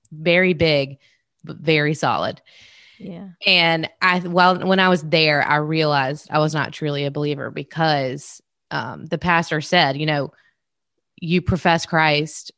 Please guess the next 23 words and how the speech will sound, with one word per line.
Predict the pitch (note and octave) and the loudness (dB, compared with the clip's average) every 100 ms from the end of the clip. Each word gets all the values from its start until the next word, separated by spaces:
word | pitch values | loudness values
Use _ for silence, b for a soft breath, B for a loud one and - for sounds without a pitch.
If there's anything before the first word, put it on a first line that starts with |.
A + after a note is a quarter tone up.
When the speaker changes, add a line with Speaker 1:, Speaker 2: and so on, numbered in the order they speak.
| _ _ | _ _
Speaker 1:
with | F3 E3+ D#3+ | 0 0 0
your | D3 | -2
mouth, | E3 D3 - | 0 0 -2
but | D3+ | 0
by | D#3 D#3 | 2 2
your | D#3 | 2
deeds, | C#3+ E3 D#3 D3 | 0 0 0 0
you | D#3 | -2
deny | D3 C#3+ C#3+ | 0 0 0
him." | D#3 C3+ C3+ | 0 -2 -2
I | C#3+ | -2
think | D#3 | -2
that's | D3 C#3+ - | -4 -6 -4
Titus | D3+ D3 D3+ | -4 -2 -4
one | D#3 D3 | -6 -8
six. | C#3+ E3 D3+ - - - _ _ _ _ _ | -4 -2 -2 -4 -14 -20 _ _ _ _ _
And | F#3+ | 2
I | G3+ | 4
was | G3 | 2
like, | F3+ | 2
"That's | D#3 A3 D3+ | 2 0 -2
me." | D3 D3+ G#2+ D#3+ G#3 | -6 -6 -6 -12 -10
Um, | D#3 C#3+ C3+ D3 | -6 -4 -4 -6